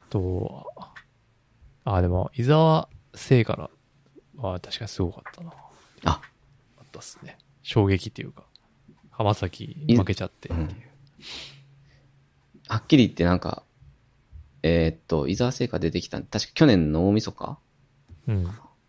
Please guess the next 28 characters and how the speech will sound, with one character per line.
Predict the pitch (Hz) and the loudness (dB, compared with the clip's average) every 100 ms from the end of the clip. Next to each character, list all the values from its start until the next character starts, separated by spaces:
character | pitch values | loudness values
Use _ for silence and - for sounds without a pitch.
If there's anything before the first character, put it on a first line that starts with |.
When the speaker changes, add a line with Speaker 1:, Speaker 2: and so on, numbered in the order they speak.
| _ _ _ _ _ _ _ _ _ _ | _ _ _ _ _ _ _ _ _ _
Speaker 2:
浜 | - 104 | -2 0
崎 | 104 90 82 | 2 2 2
が | |
一 | - | 4
回 | - 101 | 4 6
負 | 101 | 4
け | - | 2
た | - | -4
時 | - - - | -8 -10 -10
の | 64 - _ _ _ _ _ _ - | -10 -12 _ _ _ _ _ _ -8
Speaker 1:
は | 95 | -8
い | |
は | 85 - | -8 -12
い。 | - _ _ _ - | -14 _ _ _ -8
Speaker 2:
大-、 | - 87 - - - | -6 -6 -8 -10 0
あ、 | 95 | 2
そ | 90 | 4
う | |
や | 71 | 2
ね。 | |
去 | 71 110 | 2 4
年 | 85 | 4
の | 85 | 4
大 | |
晦 | 85 - | 2 -2
日。 | - - - - _ _ _ | -8 -10 -10 -16 _ _ _
Speaker 1:
う | 107 | -4
ん。 | 95 | -2